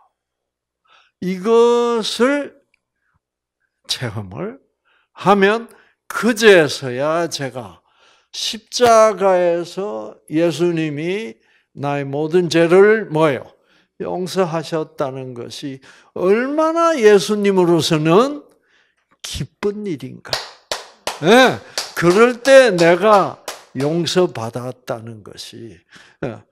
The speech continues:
그 체험을 하기 전에는요, 예, 하나님이 나를 용서해 사셨다고 해도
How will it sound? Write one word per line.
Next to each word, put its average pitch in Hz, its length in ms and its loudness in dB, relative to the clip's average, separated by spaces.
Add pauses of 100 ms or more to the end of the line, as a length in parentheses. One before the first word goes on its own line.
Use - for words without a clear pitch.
(140)
그 226 440 2
체험을 202 480 2
하기 170 340 -2
전에는요, 135 1080 -4 (640)
예, - 220 -18 (880)
하나님이 156 580 -4
나를 143 440 -4
용서해 127 800 -6
사셨다고 131 880 -10
해도 147 540 -14